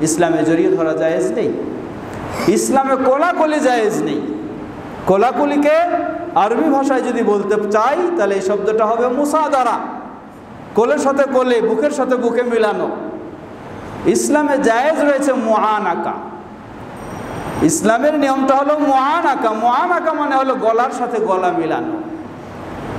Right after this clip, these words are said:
একজনের গলা আরেকজনের গলার সাথে মিলাবে, বুকের সাথে মিলাবে না। কিন্তু আমাদের কাজটা হয়ে থাকে গলার সাথে গলা মিল, অধিকাংশই মিলে না, মিলে বুকের সাথে বুকে জড়ায় ধরে মিলে। এটা ঠিক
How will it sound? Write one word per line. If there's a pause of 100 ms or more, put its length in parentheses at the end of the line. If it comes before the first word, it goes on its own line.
(300)
একজনের
গলা
আরেকজনের
গলার
সাথে
মিলাবে, (340)
বুকের
সাথে
মিলাবে
না। (720)
কিন্তু
আমাদের
কাজটা
হয়ে
থাকে (220)
গলার
সাথে
গলা
মিল, (300)
অধিকাংশই
মিলে
না, (260)
মিলে
বুকের
সাথে
বুকে
জড়ায়
ধরে
মিলে।
এটা
ঠিক